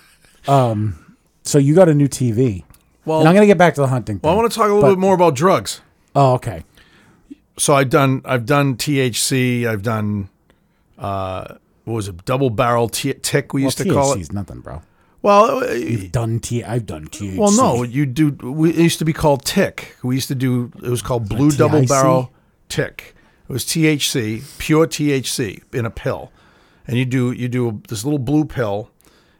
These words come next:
Speaker 2: and you tripped. I did mescaline, orange sunshine.
Speaker 1: Jesus Christ, man, how are you alive?
Speaker 2: I snorted heroin 'cause I didn't wanna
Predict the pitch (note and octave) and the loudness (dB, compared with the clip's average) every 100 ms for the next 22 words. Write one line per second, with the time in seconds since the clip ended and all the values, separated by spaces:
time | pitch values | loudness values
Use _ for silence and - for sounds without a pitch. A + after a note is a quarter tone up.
0 | - A2+ A#2 A2+ C#3+ C#3 E3 B2+ - D#3+ | -10 -6 -4 -2 -4 -2 -2 -2 -6 -10
1 | C3+ B2+ B2 B2 - C3+ A#2+ A#2 A2+ - | -6 -6 -4 -4 -4 -6 -6 -6 -10 -14
2 | _ - B2+ B2 - C3 A2 - A2+ A2 | _ -6 -4 -2 -4 -4 -4 -4 -6 -6
3 | G#2 G2+ - - F3+ F#2 - - D3 D3+ | -6 -8 -10 -8 -8 -8 -12 -8 -6 -6
4 | - G2 G#2+ D#3+ A3+ D3 F2 F#2 D#3 C3+ | -8 -10 -6 -4 -4 -6 -6 -8 -6 -4
5 | A2+ - - C#3 C3 A#2 A2+ C3+ B2+ B2+ | -4 -4 0 0 0 -2 -4 -2 -2 -2
6 | B2+ A#2 A#2 A#2 A2+ G2+ A#2+ A#2+ | -2 -4 -6 -4 -6 -6 -6 -6